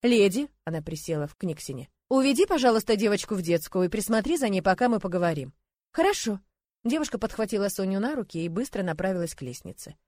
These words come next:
Вскоре крик стал тише, а затем и вовсе прекратился. «Лиза, будь, пожалуйста, с ней помягче», попросил Вильберт. «Все будет хорошо», улыбнулась я. «Вернешься, дочку не узнаешь».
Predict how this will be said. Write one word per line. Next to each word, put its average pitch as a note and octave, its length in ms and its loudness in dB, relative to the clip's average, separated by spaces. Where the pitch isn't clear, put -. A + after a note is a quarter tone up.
Вскоре F4+ 440 0
крик D4 300 -4
стал G#3+ 240 0
тише, F#3+ 360 -4
а D4+ 40 -2
затем G3 340 -2
и D#3 40 -2
вовсе F3+ 340 -4
прекратился. E3 800 -10
«Лиза, F#3 460 4
будь, A#3+ 300 2
пожалуйста, A#3 500 2
с - 100 -4
ней G#3+ 140 2
помягче», D3+ 640 -2
попросил F3 480 -2
Вильберт. C#3+ 420 -8
«Все C4+ 220 0
будет B3 180 2
хорошо», B3 520 0
улыбнулась D#3 580 -4
я. C3+ 160 -14
«Вернешься, B3 560 4
дочку B3+ 320 2
не A#3+ 140 4
узнаешь». D#3 480 -4